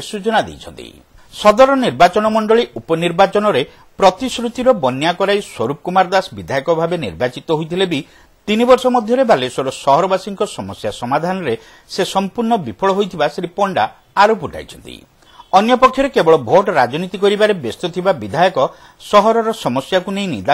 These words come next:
ବିଷ୍ଣୁ ସାଜି କେବଳ ଫଟୋ ସେସନରେ ମାତିବା ଅତ୍ୟନ୍ତ ଦୁଃଖ ଓ ପରିତାପର ବିଷୟ ବୋଲି ସେ କହିଛନ୍ତି। ବାଲେଶ୍ୱର ସହରର ବିକାଶ ପାଇଁ ଦେଢ଼ଶହ କୋଟି ଟଙ୍କାର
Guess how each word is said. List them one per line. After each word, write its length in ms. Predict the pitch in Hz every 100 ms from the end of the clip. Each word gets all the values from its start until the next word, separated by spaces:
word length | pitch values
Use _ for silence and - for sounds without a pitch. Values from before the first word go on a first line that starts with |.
| 170
ବିଷ୍ଣୁ 280 | 170 190 185
ସାଜି 260 | 190 170 131 - _ -
କେବଳ 200 | 208 208 -
ଫଟୋ 220 | 175 175 233
ସେସନରେ 400 | 226 226 226 233 196
ମାତିବା 300 | 117 151 156 - -
ଅତ୍ୟନ୍ତ 340 | 147 - 214 208 185
ଦୁଃଖ 200 | - - 180 - -
ଓ 20 | -
ପରିତାପର 460 | 120 143 190 190 196 170
ବିଷୟ 200 | 175 202
ବୋଲି 140 | 202 185
ସେ 60 | 156 82
କହିଛନ୍ତି। 420 | 69 71 - 64 - _ _ - -
ବାଲେଶ୍ୱର 480 | 139 185 240 - 277
ସହରର 380 | 269 247 269 277 202
ବିକାଶ 240 | - 185 -
ପାଇଁ 140 | 214 214 143
ଦେଢ଼ଶହ 280 | 123 135 180
କୋଟି 160 | 185 175
ଟଙ୍କାର 320 | 196 185 196